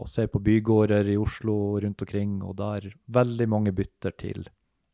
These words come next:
til moderne vinduer, også det er tro kopi av det gamle, nesten.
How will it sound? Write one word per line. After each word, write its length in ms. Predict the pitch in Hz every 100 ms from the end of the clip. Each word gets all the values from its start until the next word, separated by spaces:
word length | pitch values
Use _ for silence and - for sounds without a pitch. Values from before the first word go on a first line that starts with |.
| _
til 140 | 208 202
moderne 540 | 135 113 107 120 101
vinduer, 540 | 87 104 120 110 85 87
også 180 | - 101
det 120 | 107
er 80 | -
tro 140 | 113
kopi 320 | - - 117 113
av 100 | 85
det 80 | 87
gamle, 300 | 107 151 107 - - - - _ _ _ -
nesten. 420 | 107 101 - 85